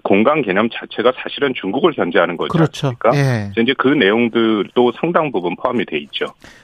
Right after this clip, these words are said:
Speaker 2: 그러면 북한과 중국 이야기를 안 할 수가 없는데, 북한은 이런 데 대해서 어떻게 반응을 할까요?
Speaker 1: 글쎄, 뭐, 이번에 나온 것 중에 북한이 그 관심 있게 볼 거는 당연히 자신들에 대한 내용일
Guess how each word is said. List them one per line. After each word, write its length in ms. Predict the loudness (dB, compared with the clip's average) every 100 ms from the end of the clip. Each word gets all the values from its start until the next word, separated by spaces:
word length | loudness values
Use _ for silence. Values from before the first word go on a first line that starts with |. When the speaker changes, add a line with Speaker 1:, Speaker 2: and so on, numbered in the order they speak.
| _
Speaker 2:
그러면 520 | 0 2 6 4 2 -2
북한과 440 | -6 2 2 4
중국 340 | 2 2 2 2
이야기를 260 | 2 2
안 160 | 0 0
할 120 | -2
수가 180 | -2 -4
없는데, 300 | -2 -2 -4
북한은 680 | -4 -6 0 0 2 0 -2 -8 _ -6
이런 560 | 2 4 4 4 4
데 160 | 4 2
대해서 360 | 2 0 0 -2
어떻게 420 | -4 -4 -2 0
반응을 400 | 0 -2 -2 -4
할까요? 500 | -6 -8 -10 -8 -10 _ _ -20 -16 -16 -12 -4
Speaker 1:
글쎄, 260 | -2 0
뭐, 160 | 2 2
이번에 320 | 2 2 2
나온 320 | 4 2 0
것 220 | -2 -4 -6
중에 680 | -10 -4 -2 0 2 2 -2
북한이 640 | -8 -2 0 2 2 0 -4
그 180 | -4 -2
관심 280 | -2 0 0
있게 200 | 2 0
볼 320 | 2 0 2
거는 260 | 2 2 0
당연히 420 | 0 2 2 2 0
자신들에 440 | -2 0 2 2
대한 200 | 2 0
내용일 320 | 0 0 0